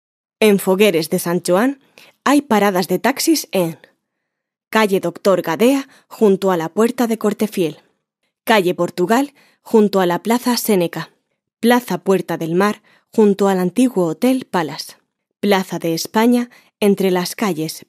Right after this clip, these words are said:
Padre Mariana y Pintor Murillo, Plaza Portal de Elche,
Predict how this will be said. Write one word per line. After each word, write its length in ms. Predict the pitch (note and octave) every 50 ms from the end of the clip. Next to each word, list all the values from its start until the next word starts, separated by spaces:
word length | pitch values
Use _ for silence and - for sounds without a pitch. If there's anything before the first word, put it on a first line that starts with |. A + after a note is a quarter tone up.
| _
Padre 320 | - A3 G3+ F#3 F3 E3 D#3
Mariana 500 | D#3 D3+ D#3+ F3+ G3+ G#3 G#3 G#3 G#3 - _ _ _ _ _
y 120 | - G#3 -
Pintor 380 | E3+ E3+ E3+ D#3+ F#3+ F#3 E3
Murillo, 460 | D#3 D#3 D#3 D3+ D#3 D3 D#3 D3+ - _ _ _ _ _ _ _ _ _ _ _ _ _
Plaza 380 | - G#3+ G3 F#3 - - E3
Portal 440 | - - D#3+ - - F#3+ F3+ F3 D#3+
de 120 | D#3 E3 F#3
Elche, 380 | G#3+ G#3+ - - A3 G#3+ G#3